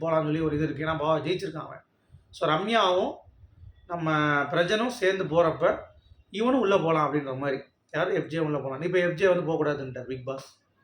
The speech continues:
ஏன்னா, அவன் சொல்றதே கேட்க மாட்றான்.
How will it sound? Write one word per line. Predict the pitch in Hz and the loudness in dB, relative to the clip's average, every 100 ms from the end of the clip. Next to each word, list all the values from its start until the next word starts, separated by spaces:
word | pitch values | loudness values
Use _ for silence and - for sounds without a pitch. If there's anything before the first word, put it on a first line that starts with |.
| _ _ _ _ _ | _ _ _ _ _
ஏன்னா, | 151 147 214 269 - _ _ _ _ _ _ _ _ - - - | -6 0 0 -2 -10 _ _ _ _ _ _ _ _ -20 -20 -4
அவன் | 185 190 | 0 4
சொல்றதே | 175 185 202 | 4 4 4
கேட்க | 185 175 | 4 2
மாட்றான். | 165 151 151 151 147 151 | 0 -2 2 2 0 -4